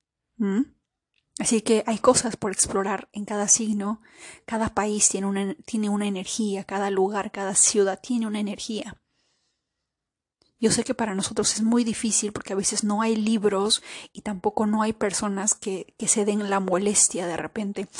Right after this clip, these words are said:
de explicarnos con manzanitas y peritas qué quiere decir cuando me dicen que yo soy de Leo, cuando me dicen que yo soy de Capricornio. Entonces, ¿qué puedo hacer? Ver la energía de los países,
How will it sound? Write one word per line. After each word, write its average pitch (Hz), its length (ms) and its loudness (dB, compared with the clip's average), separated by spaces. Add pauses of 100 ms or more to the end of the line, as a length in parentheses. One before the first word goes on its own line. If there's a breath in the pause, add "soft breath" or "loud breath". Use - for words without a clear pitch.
(240 loud breath)
de 196 180 4
explicarnos 214 1120 0 (300 loud breath)
con 202 160 0
manzanitas 214 800 -2
y 208 120 -10
peritas 214 720 -6 (420 loud breath)
qué 240 240 2
quiere 220 360 2
decir 208 680 2 (320 soft breath)
cuando 190 340 -2
me 214 120 -2
dicen 208 440 2
que - 160 -10
yo 190 120 -6
soy 190 200 -8
de 196 140 -6
Leo, 208 480 0
cuando 180 260 -6
me 185 120 -4
dicen 190 300 0
que 196 120 -4
yo 180 120 -2
soy 190 220 -2
de 185 120 -2
Capricornio. 196 720 -4 (640 soft breath)
Entonces, 254 460 0
¿qué 330 100 -2
puedo 311 240 4
hacer? 240 480 0 (1400)
Ver 254 260 4
la 240 80 4
energía 233 480 0
de 208 80 -2
los 196 200 0
países, 208 640 -8